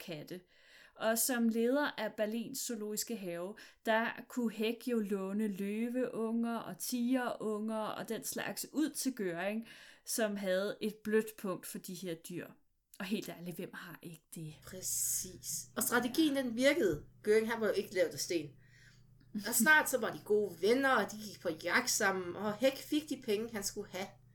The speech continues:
Speaker 1: Ja.
Speaker 2: Og Göring, han var jo også det, desuden fuldstændig overbevist om de her, altså de germanske rødder, de er også banket i ham.
Speaker 1: Ja, selvfølgelig.
Speaker 2: Så derfor,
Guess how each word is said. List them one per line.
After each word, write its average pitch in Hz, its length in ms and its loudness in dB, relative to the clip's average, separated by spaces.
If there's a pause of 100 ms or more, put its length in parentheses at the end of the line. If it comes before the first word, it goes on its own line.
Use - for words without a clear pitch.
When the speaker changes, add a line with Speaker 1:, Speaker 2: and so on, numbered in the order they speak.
(680)
Speaker 1:
Ja. 190 120 -16 (360)
Speaker 2:
Og 208 160 0
Göring, 277 260 10
han 247 120 4
var 240 80 8
jo 190 160 8
også 190 200 0
det, 196 340 -2 (100)
desuden 208 360 0
fuldstændig 233 680 0
overbevist 233 560 4
om 175 240 -2 (340)
de 214 100 0
her, 165 500 2
altså 147 200 -8 (140)
de 160 60 -14
germanske 196 500 2
rødder, 185 200 4
de 196 100 6
er 185 40 8
også 208 180 2
banket 214 380 4
i 165 40 0
ham. 175 300 0 (720)
Speaker 1:
Ja, 180 140 -12 (200)
selvfølgelig. 185 400 -12
Speaker 2:
Så 226 120 -2
derfor, 196 560 4